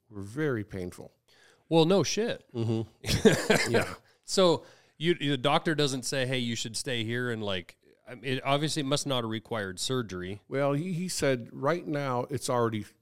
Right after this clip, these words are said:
Speaker 1: fusing back together.
Speaker 2: Okay, it's
Speaker 1: There's
Speaker 2: starting to heal.
Speaker 1: Yeah, there's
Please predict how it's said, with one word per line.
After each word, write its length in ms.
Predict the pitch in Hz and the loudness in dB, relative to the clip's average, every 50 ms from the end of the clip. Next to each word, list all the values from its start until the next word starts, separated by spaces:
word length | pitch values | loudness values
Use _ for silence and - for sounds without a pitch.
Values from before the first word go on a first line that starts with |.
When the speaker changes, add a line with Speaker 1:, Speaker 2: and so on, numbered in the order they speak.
| _ _ _ | _ _ _
Speaker 1:
fusing 480 | - - - 131 120 110 - 117 107 | -12 -4 0 0 0 0 0 -2 -4
back 240 | 98 104 101 98 - | -2 -2 -4 -4 -6
together. 460 | - 107 98 101 87 69 53 - - - _ _ - | -8 -10 -10 -10 -10 -10 -12 -16 -20 -20 _ _ -10
Speaker 2:
Okay, 220 | 98 - - 117 110 | -8 -4 -2 -2 -2
it's 140 | 113 110 110 | -2 -2 -4
Speaker 1:
There's 40 | |
Speaker 2:
starting 380 | 120 - 123 113 107 98 95 90 | -2 -2 0 0 0 0 -4 -6
to 80 | 90 85 | -8 -8
heal. 140 | 90 120 | -4 -4
Speaker 1:
Yeah, 160 | 123 104 78 71 - - | -2 -2 -4 -6 -8 -8
there's 200 | - 110 - | -8 -8 -8